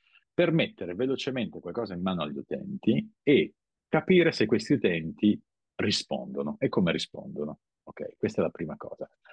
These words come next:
La seconda è, eh, che non abbiano grilli, è quasi più un red flag in alcuni casi, che non abbiano grilli del tipo, eh, "Devo, le, le vendite non sto ancora facendo perché non ho ancora assunto la persona che fa le vendite." No,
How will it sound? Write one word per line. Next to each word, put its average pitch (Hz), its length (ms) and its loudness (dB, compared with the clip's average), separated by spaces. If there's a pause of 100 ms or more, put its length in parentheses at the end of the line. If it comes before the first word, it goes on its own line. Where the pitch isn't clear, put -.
(120)
La 120 100 2
seconda 151 600 8
è, 113 160 4 (640)
eh, 69 400 -10 (540)
che 143 120 -2
non 143 140 0
abbiano 113 420 4
grilli, 107 400 2
è 120 180 -2
quasi 143 320 -4
più 156 180 -2
un 143 80 -4
red 131 140 -4
flag 82 340 -8
in 78 80 -12
alcuni 78 280 -14
casi, 78 280 -6
che 110 80 2
non 135 140 4
abbiano 127 280 4
grilli 139 320 4
del 104 200 2
tipo, 131 460 0 (580)
eh, 78 280 -16 (760)
"Devo, 147 560 6
le, 139 160 6
le 139 140 4
vendite 160 300 0
non 120 100 -2
sto - 100 -12
ancora 156 220 -2
facendo 190 420 0
perché 160 260 -4
non 151 120 -2
ho - 20 0
ancora 151 300 -2
assunto 127 480 -8
la 117 60 -4
persona 95 320 -10
che - 80 -20
fa 80 120 -12
le 76 80 -10
vendite." 73 260 -20 (920)
No, 65 340 -12